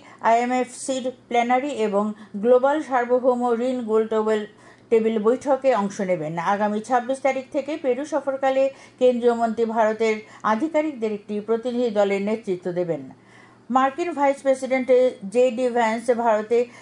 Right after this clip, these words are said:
চার দিনের সফরে আজ সকালে নয়াদিল্লিতে পৌঁছবেন। তার সঙ্গে থাকবেন মার্কিন সেকেন্ড লেডি উষা ভ্যান্স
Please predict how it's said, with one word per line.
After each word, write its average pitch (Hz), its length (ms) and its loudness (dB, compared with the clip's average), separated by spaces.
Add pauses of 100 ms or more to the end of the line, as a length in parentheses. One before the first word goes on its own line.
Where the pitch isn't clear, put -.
(100)
চার 247 260 2
দিনের 262 200 -2
সফরে 220 420 -2
আজ 202 180 2
সকালে 247 460 0
নয়াদিল্লিতে 196 580 -2
পৌঁছবেন। 220 500 -4
তার 254 160 2
সঙ্গে 196 280 -4
থাকবেন 214 400 -4
মার্কিন 202 420 -4 (520)
সেকেন্ড 254 480 0
লেডি 226 460 2
উষা 220 340 0
ভ্যান্স 226 440 -2